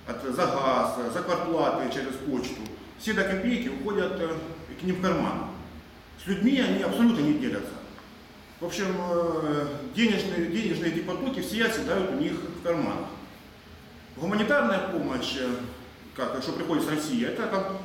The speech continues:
они там раздают пенсионерам, там, от шестидесяти пяти лет. Ну, а сами деньги, чистые деньги, они, по сути, вообще никому не отдают. Это продолжается уже месяцами. Ну как, и, и, конечно, я считаю, что и с этим надо бороться. Ну, вернее, с этим, понятно, по-любому надо бороться.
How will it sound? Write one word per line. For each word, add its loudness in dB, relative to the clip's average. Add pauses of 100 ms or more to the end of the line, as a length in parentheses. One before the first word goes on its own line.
они 0
там 2
раздают 4
пенсионерам, 2
там, -2
от 0
шестидесяти -2
пяти -2
лет. 0 (600)
Ну, 2
а 2
сами 4
деньги, 2
чистые 0
деньги, 2
они, -2
по -6
сути, -4
вообще 0
никому 2
не 2
отдают. 0 (180)
Это -4
продолжается 2
уже -2
месяцами. 0 (800)
Ну -6
как, -4
и, 0
и, 0 (540)
конечно, -4 (480)
я 2
считаю, 2
что 0
и 2
с 0
этим 0
надо 2
бороться. 0 (100)
Ну, 2
вернее, 6
с 2
этим, 2
понятно, 2
по-любому 2
надо 0 (100)
бороться. -2